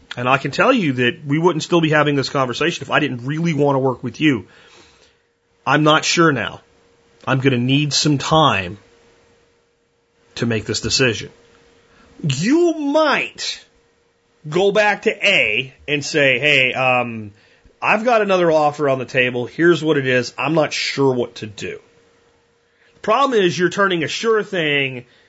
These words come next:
into maybe not a sure thing at that point. Or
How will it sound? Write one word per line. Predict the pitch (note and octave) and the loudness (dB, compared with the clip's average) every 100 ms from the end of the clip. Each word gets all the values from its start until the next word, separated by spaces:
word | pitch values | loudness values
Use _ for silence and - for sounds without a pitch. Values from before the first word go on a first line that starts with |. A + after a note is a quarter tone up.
| _ - | _ -8
into | C3+ C3 | -6 -4
maybe | C#3+ C#3+ C3+ B2 | 0 0 0 -2
not | B2+ B2+ C3 | 0 0 0
a | A2+ | -2
sure | - F#2+ | -8 -10
thing | F2 F2+ | -10 -14
at | F2 F2 | -14 -12
that | F2+ | -14
point. | G2 F#2+ - | -14 -16 -2
Or | F3 F#3 F3+ D#3+ | 2 4 6 4